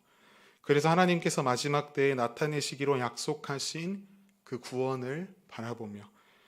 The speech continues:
그것을 따라가는 우리의 삶이 되기를 또한 간절히 소망합니다. 사랑하는 여러분,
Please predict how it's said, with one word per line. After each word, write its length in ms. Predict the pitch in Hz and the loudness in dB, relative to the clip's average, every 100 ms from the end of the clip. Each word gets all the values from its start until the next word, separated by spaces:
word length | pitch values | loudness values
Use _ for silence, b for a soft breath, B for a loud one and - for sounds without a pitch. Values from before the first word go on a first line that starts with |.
| b b - | b b -8
그것을 340 | 127 131 156 | -2 2 2
따라가는 500 | 175 180 185 180 175 | 6 6 6 4 2
우리의 260 | 151 147 151 | 0 0 0
삶이 340 | 151 147 143 | -2 -6 -6
되기를 600 | 123 117 120 135 135 110 _ _ | -6 -6 -6 -6 -8 -12 _ _
또한 240 | - 110 110 | -12 -12 -10
간절히 720 | 110 113 127 120 117 156 208 | -12 -8 -6 -4 -4 -6 -10
소망합니다. 680 | - - 147 143 117 110 104 - _ _ _ _ _ _ _ b b b b b b | -12 -8 -6 -4 -6 -10 -14 -20 _ _ _ _ _ _ _ b b b b b b
사랑하는 500 | - 147 160 160 160 | -4 0 0 0 0
여러분, 580 | 127 135 135 139 147 | 2 0 0 -4 -4